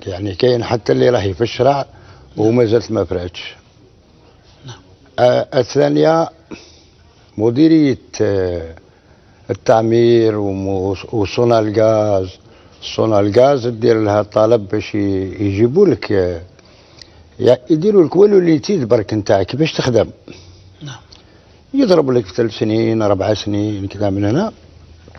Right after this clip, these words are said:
Speaker 1: وهذه كلها تصب على المرقي العقاري، هو اللي ما يخدمش، وهو اللي يتهاون، وهو اللي كذاش. يعني، العطلة نتاع ال-، ال-، الإدارة والشركات وكذاش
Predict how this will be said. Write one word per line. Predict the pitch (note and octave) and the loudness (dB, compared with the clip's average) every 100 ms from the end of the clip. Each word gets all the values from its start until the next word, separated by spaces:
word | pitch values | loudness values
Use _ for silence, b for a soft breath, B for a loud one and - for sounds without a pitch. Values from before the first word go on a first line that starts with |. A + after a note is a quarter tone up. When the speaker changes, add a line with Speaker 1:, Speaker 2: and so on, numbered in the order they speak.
| - - | -12 -4
Speaker 1:
وهذه | F#2+ A#2+ G3+ F3 | 2 4 4 0
كلها | - D3+ A2+ C#3+ G#3 - B B B - | -2 0 0 0 -4 -8 B B B -14
تصب | - D#3 A2 | -2 0 2
على | C3+ | 0
المرقي | G3+ F3 D3 E3+ - | 2 0 0 0 -2
العقاري، | A#2+ G#2+ - A2+ C3+ G#3 - _ b b b - | 0 0 0 0 0 -2 -10 _ b b b -8
هو | G#2 D#3+ | 0 2
اللي | F3 D3+ | 4 2
ما | C3 | 2
يخدمش، | A2+ A#2+ A#2+ F#3 G#3+ - | 0 0 0 0 -4 -8
وهو | B2 G#2+ D3 E3 | -2 2 4 4
اللي | D3 C3 | 2 0
يتهاون، | A#2 - D#3+ G3+ A3+ G#3+ | -2 -2 -2 -2 -4 -8
وهو | C3+ B2+ F3 | -4 2 4
اللي | D3 A#2 | 4 0
كذاش. | - G2 - B B B B A2 | -4 -12 -12 B B B B 0
يعني، | A#2 C3 | 2 2
العطلة | C3 C#3 E3+ D3+ B2 | 2 0 0 -2 -2
نتاع | A2+ A#2+ G#2 | -2 0 0
ال-، | G#2+ | -2
ال-، | - A2+ G#2+ | -4 -4 -2
الإدارة | G#2 G2+ G2+ - B2 A2 C3 A#2 G#2 G2+ | -4 -4 -6 0 0 4 2 2 -2 -2
والشركات | G2 G2+ G2+ G2+ - B2 A#2 G#2+ B2 G#2+ G2 | -2 -2 -6 -8 -4 -2 0 -2 -2 -2 -4
وكذاش | G#2 A2+ E3 G3 | -6 -4 -4 -4